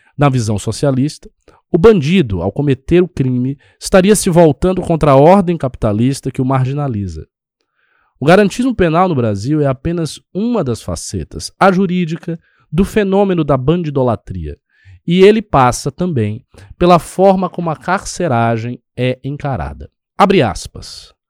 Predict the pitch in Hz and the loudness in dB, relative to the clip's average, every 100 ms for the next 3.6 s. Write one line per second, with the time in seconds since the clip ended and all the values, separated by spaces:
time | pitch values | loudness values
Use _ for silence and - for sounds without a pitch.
0 | _ _ _ - - 202 196 143 233 247 | _ _ _ -18 0 4 4 4 0 0
1 | 220 160 165 165 156 208 196 170 165 147 | -2 -4 -2 0 0 -4 -8 -10 -6 -6
2 | 120 131 180 180 175 170 - 151 143 143 | -6 -4 -4 -4 -6 -12 -12 -8 -4 -4
3 | 107 113 120 - - | -2 -4 -4 -8 -18